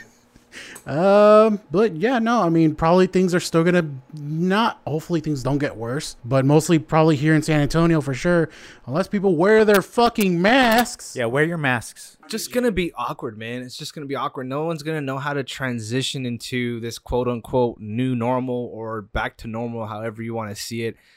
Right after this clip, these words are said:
Speaker 3: Um, 'cause no one's gonna really trust anything anymore. So it's like, all these, like, events, I think we're slowly gonna start doing them again. I mean, it's happening already, but um,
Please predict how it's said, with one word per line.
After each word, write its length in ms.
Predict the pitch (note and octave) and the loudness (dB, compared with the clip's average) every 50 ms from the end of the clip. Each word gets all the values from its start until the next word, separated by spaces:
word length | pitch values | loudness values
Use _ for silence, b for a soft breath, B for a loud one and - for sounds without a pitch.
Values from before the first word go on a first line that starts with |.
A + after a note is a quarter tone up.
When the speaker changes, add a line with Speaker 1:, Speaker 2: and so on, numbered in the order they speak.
| _ _ - | _ _ -10
Speaker 3:
Um, 300 | - A2+ A#2 A2+ G#2+ G#2 | -8 -6 -6 -6 -6 -8
'cause 220 | - - C3 A#2 B2+ | -8 -8 -8 -4 -2
no 100 | C3+ C#3 | -2 0
one's 280 | D3+ D#3+ D#3 C#3+ C3 | 0 0 0 -2 -4
gonna 280 | C3+ C3+ B2 D#3+ D3+ C#3+ | -10 -8 -6 -4 -2 -2
really 300 | C3 D3 D#3 D3 C3+ A#2+ | 0 2 2 2 0 -2
trust 640 | - - - - - B2 B2+ C3+ - - - - - | -4 -8 -12 -6 -2 -2 -2 -2 -2 -6 -10 -10 -8
anything 580 | A2+ C3+ C#3+ C#3 A#2 - - G#2 G2 G2 G2 | -6 -4 -2 -2 -4 -6 -8 -12 -12 -12 -12
anymore. 520 | G2+ G2+ G2 G2 F#2+ G2+ G#2 G2+ G2+ G2+ G#2 | -12 -12 -12 -12 -12 -12 -10 -8 -8 -8 -6
So 160 | - - A#2+ | -4 -4 -4
it's 160 | A2+ G#2 - | -4 -4 -2
like, 340 | C3 B2 A#2+ A#2 A2+ - b b b b b b b b - | -2 0 0 0 -2 -4 b b b b b b b b -2
all 140 | B2 C#3 D3+ | 0 2 2
these, 240 | D#3 D#3 C#3 C3 C#3 | 2 2 0 -2 -4
like, 180 | C3 B2 - | -4 -6 -6
events, 400 | A#2+ A2+ A2 A#2+ C3 C#3+ C#3 - - | -6 -6 -4 -4 -4 -4 -6 -8 -10
I 80 | - B2+ | -10 -8
think 160 | B2 D3 C#3 - | -8 -8 -6 -4
we're 120 | C#3 B2+ | -4 -6
slowly 580 | - - - - - A#2 A#2 A#2 B2 C3 C3+ C3 | -6 -8 -10 -10 -6 -4 -2 0 0 0 0 -2
gonna 180 | C#3 C3+ C3 | -4 -6 -6
start 320 | - - C#3+ C3 B2 A2+ A2+ | -6 -4 -4 -4 -4 -4 -4
doing 220 | B2+ B2+ C3 C3 | -4 -4 -4 -6
them 120 | C3+ C#3 | -8 -8
again. 240 | C#3 C3+ C#3+ C#3 C3+ | -8 -8 -8 -6 -6
I 60 | - | -6
mean, 200 | A#2 A#2 A#2 A2 | -6 -6 -6 -6
it's 120 | A2 G#2+ - | -8 -10 -12
happening 460 | - - A#2 A2 - A#2+ A2+ A2 G#2+ | -14 -16 -14 -14 -12 -12 -12 -10 -10
already, 500 | G2+ G2+ G2+ G#2 G#2+ A2 G#2 G2+ G2+ G2+ _ - | -8 -8 -6 -4 -4 -4 -4 -6 -8 -10 _ -4
but 300 | A2 G#2+ G#2 G2+ F#2+ b b b b b b b _ | -4 -4 -4 -4 -8 b b b b b b b _
um, 440 | - A2+ A2 G#2+ G#2 G2 F#2 E2 - | -8 -6 -6 -6 -6 -8 -10 -14 -18